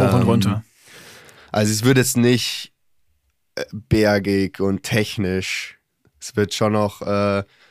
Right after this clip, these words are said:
Speaker 2: so out and back, ähm, auf, auf so einer Straße, aber, äh, zumindest besser als letztes Jahr. Und ich, ich weiß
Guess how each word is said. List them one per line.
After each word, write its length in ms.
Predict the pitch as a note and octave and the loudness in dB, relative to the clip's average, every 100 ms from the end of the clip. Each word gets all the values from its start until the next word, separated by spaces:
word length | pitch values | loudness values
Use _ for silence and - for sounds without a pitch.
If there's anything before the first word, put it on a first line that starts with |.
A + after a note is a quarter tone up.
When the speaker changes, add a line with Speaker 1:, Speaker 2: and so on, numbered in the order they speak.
| _ _ | _ _
Speaker 2:
so 140 | - - | -6 0
out 180 | G#2 | 2
and 120 | G2+ F#2+ | 0 0
back, 380 | G#2+ A2 - _ _ - | 0 0 -8 _ _ -6
ähm, 640 | G#2 G2+ G2+ G2+ G2+ G2+ - | -2 0 0 0 -2 -4 -4
auf, 280 | G2+ - - | -6 -4 -8
auf 100 | G2+ | -8
so 100 | - | -4
einer 100 | G#2 G2 | -4 -4
Straße, 640 | - G#2 G#2 - G#2+ A2 - _ _ | -4 -2 -2 0 -2 -2 -10 _ _
aber, 800 | - F2+ F#2 F2 F#2 F2+ E2+ F2+ - _ _ _ - - - - _ _ _ _ _ - | -8 -4 -4 -2 -2 -2 -6 -8 -14 _ _ _ -20 -20 -20 -20 _ _ _ _ _ -2
äh, 300 | G2 F#2 F#2 | 0 0 -2
zumindest 320 | - G2 F#2 | -2 -2 -2
besser 220 | F#2 - | -4 -2
als 120 | F2 | -4
letztes 340 | - - - - | -6 -8 -8 -6
Jahr. 240 | D#2+ F#2 | -6 -6
Und 140 | - G2+ | -4 -4
ich, 320 | G2 - - _ - | -4 -10 -16 _ -16
ich 200 | - - | -14 -6
weiß 480 | F2+ F2+ - - | -4 -2 -4 -6